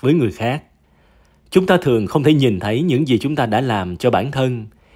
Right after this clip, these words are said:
bởi vì chúng ta quá tập trung vào người kia. Mất người đó là tất cả những gì chúng ta có thể nghĩ đến, và chúng ta không thấy rằng chúng ta cũng đã đánh mất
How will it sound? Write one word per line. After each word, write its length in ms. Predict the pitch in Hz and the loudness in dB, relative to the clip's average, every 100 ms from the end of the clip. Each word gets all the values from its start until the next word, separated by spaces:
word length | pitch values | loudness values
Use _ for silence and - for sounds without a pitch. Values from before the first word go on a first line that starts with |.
| _ _ | _ _
bởi 160 | 151 151 | 4 4
vì 140 | 156 | 4
chúng 180 | 120 175 | 2 2
ta 100 | 165 | 0
quá 320 | 151 139 151 208 | 0 2 2 2
tập 160 | 120 - | 0 0
trung 140 | 139 | -2
vào 120 | 117 98 | 0 -2
người 180 | 101 | -4
kia. 340 | 87 120 120 117 110 - _ _ _ _ _ _ _ _ _ _ _ | -2 0 0 0 -8 -20 _ _ _ _ _ _ _ _ _ _ _
Mất 140 | 143 185 - | 0 2 2
người 160 | 107 | -2
đó 340 | 95 98 131 175 - | 0 -4 -4 -10 -10
là 220 | 113 110 | -2 -2
tất 280 | 90 196 202 | 0 -2 -2
cả 140 | - 104 | -2 -2
những 260 | 120 143 | -2 -2
gì 220 | 104 95 | 0 -2
chúng 160 | 82 135 | -2 -4
ta 140 | 135 | -4
có 120 | 107 139 | -4 -4
thể 160 | 107 | -2
nghĩ 220 | 110 98 | -2 -2
đến, 360 | 113 107 123 190 - _ _ _ _ | 2 0 0 -8 -14 _ _ _ _
và 120 | 135 | 4
chúng 180 | 165 196 | 4 2
ta 120 | 180 | 2
không 200 | 185 180 | 4 2
thấy 120 | 185 | 2
rằng 420 | 196 120 98 87 85 _ _ - | 2 0 0 -6 -12 _ _ -2
chúng 200 | 147 170 | 0 0
ta 100 | 127 | 0
cũng 320 | - 107 151 | 0 -2 -2
đã 160 | 107 | -4
đánh 280 | 104 110 147 | -2 -4 0
mất 100 | 160 | -2